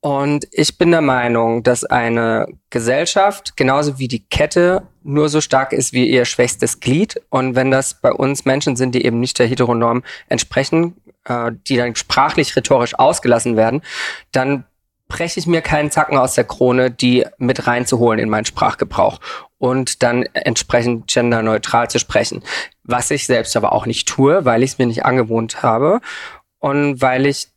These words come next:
diesen Diskurs noch nicht so in Gänze irgendwie mit mir selbst ausgemacht habe und da selbst noch nicht drin stecke. Aber generell kann ich sagen, ich finde das eine gute Sache, wenn man das macht. Ich finde,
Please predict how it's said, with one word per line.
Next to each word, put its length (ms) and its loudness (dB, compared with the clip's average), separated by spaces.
diesen 240 -2
Diskurs 520 0
noch 120 0
nicht 200 0
so 380 0
in 360 0
Gänze 440 2
irgendwie 320 0
mit 140 0
mir 120 0
selbst 280 2
ausgemacht 480 -2
habe 300 2
und 240 -2
da 200 -2
selbst 360 -2
noch 60 0
nicht 240 -4
drin 220 0
stecke. 400 -2
Aber 140 -4
generell 400 2
kann 140 2
ich 100 0
sagen, 420 2
ich 140 -10
finde 160 2
das 100 -4
eine 120 0
gute 320 0
Sache, 340 2
wenn 120 2
man 120 2
das 220 -2
macht. 540 -2
Ich 200 -12
finde, 680 0